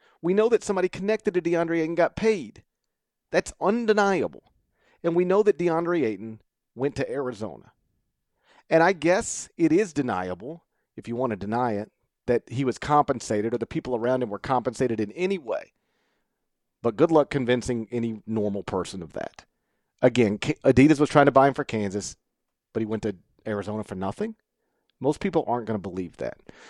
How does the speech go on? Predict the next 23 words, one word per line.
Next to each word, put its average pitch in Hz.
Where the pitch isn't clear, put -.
So -
if 151
we 208
can, 214
for 185
the 131
sake 165
of 135
the 107
conversation, 104
agree 120
that 107
somebody 131
compensated 135
somebody 101
to 131
get 131
DeAndre 120
Ayton 101
to 107
go 107
to 98
Arizona, 87